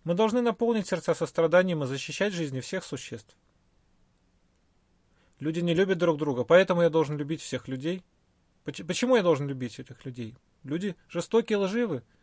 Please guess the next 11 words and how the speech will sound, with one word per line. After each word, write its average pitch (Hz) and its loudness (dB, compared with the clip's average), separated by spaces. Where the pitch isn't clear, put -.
Я 208 2
не 254 4
остановлюсь, 240 -2
пока 143 -2
не 131 -2
убью 120 -4
их 107 -10
всех. - -14
Будда 151 -10
мягко 127 -6
сказал: 113 -10